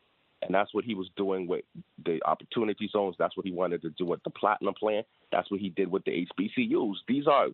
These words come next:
incentive-based plans that, that, uh, reward your effort, our efforts.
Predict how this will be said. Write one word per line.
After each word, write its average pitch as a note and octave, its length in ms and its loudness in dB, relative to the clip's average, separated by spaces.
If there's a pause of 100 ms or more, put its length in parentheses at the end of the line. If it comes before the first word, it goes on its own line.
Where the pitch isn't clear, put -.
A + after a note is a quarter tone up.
(420)
incentive-based B2 760 2
plans C#3 340 2 (120)
that, G2 220 2 (600)
that, G2+ 200 4 (500)
uh, F#2 260 4
reward G#2+ 560 -2 (480)
your B2 300 0
effort, - 340 -4
our A#2+ 220 4
efforts. - 380 -4